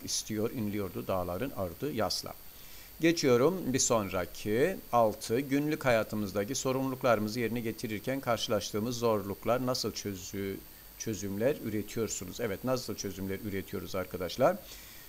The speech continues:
Günlük, e, hayatımda sorumluluklarımı yere getirirken karşılaştığım zorluklarda ailemden, arkadaşlarımdan destek alarak çözüm üretebiliyorum. Evet,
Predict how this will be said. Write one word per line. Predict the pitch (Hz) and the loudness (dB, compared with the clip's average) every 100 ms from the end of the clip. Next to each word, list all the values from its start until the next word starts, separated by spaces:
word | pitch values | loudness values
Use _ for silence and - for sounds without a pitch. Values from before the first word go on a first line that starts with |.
| - 131 | -10 0
Günlük, | 165 170 160 147 - - | 2 4 2 2 -2 -2
e, | 117 117 113 | 4 4 4
hayatımda | 120 110 107 - 101 101 135 | 6 4 4 -2 -4 0 0
sorumluluklarımı | 135 139 135 120 110 - 98 110 131 | 2 2 2 2 0 2 0 2 0
yere | 123 120 | 0 0
getirirken | 98 104 - 101 - - 151 | 0 -2 -2 -4 0 0 0
karşılaştığım | 127 117 - 110 - 117 110 | -2 0 2 0 0 -2 -2
zorluklarda | 92 104 92 92 - 87 90 127 | 0 0 0 -4 -4 -2 0 0
ailemden, | 110 107 107 113 110 143 135 - | 2 2 2 0 2 2 2 0
arkadaşlarımdan | 98 - 104 101 - 107 101 104 104 139 156 | -4 -4 -2 -4 -2 -2 0 0 2 0 0
destek | 104 92 - 139 - | -2 -4 -4 -6 -4
alarak | 95 110 101 - | 0 0 0 -4
çözüm | 98 90 - | -6 -6 -6
üretebiliyorum. | 123 107 - 101 95 104 107 104 92 | -2 -2 -2 -4 0 0 2 0 -2
Evet, | 98 92 | -4 -4